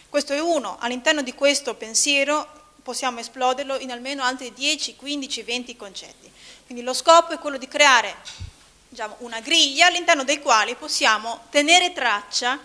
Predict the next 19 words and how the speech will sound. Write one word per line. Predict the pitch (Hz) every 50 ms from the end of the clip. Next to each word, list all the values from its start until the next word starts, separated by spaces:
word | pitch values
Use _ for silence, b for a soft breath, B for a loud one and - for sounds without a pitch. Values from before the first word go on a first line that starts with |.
| - -
spunto | - - - - 320 339 349 349 320 294 269 - - 233 202 -
e | - 269 285 262
radice | 247 240 226 269 285 294 294 - - 302 294 320 302 B B B B
di | - 311
tutti | 294 349 320 320
i | 302
contributi | 330 311 311 320 330 294 262 247 220 - - 247 226 214
emersi. | - 240 214 196 175 175 - - - - - _ B B B B B B B B B
Abbiamo | - - 320 359 392 370
provato | 320 320 320 339 359 359 359
anche | 311 320 339 359 339 320
a | 302 302 311 285 - -
elencarli | 285 285 277 285 277 285 311 320 330 330 320 311 302 311 320 - - - - _ _ _ _ _ _ -
individuando | 285 302 302 294 285 311 294 285 277 269 277 277 285
delle | 269 254 247 254 254
affinità | 254 - - 285 254 262 247 - 339 339 294 240 - - -
che | 285
abbiamo | 269 247 262 262 254 277 294 311 311 302 -
in-, | - 277 269